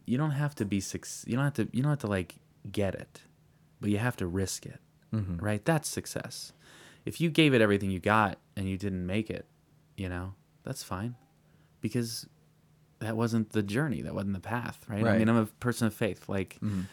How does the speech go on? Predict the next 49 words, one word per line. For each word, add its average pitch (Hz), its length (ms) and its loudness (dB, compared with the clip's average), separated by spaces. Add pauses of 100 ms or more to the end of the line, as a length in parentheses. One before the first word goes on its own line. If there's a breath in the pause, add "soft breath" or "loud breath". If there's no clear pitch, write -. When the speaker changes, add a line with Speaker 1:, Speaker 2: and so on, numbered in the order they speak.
(180 loud breath)
Speaker 1:
that's, - 360 0
that's 113 240 0
fine, 120 440 -4 (120)
you 98 120 -2
know, 101 260 0 (400)
but 101 220 0 (1080 soft breath)
if 98 100 -8
you 143 60 4
gave 139 180 8
it 120 60 8
everything 107 300 6
you 95 80 2
got 90 320 2 (180)
and 92 140 -4
you 85 60 -4
made 151 220 2
it, 117 180 0 (340)
that 117 100 -2
doesn't 101 280 0
make 104 240 0
you 92 100 -4
a 90 60 -6
success, - 760 -8
right? 98 180 -2
Speaker 2:
Right. 87 120 -4
Speaker 1:
It's 101 160 -2
the 107 100 -4
giving 113 360 2
everything 104 300 2
you 95 100 0
got 120 400 -2
that - 200 -12
makes - 220 -10
you - 80 -12
a - 40 -10
success. - 640 -14 (720 soft breath)
If - 160 -6
you 101 60 2
got 110 180 2
picked - 240 -4
up 92 140 0
when 92 100 0
you 92 60 0
were 90 80 -2
fifteen 92 800 -2 (440 soft breath)
because 92 300 -4
you 80 240 -6
looked 107 340 -2
good, 87 240 -4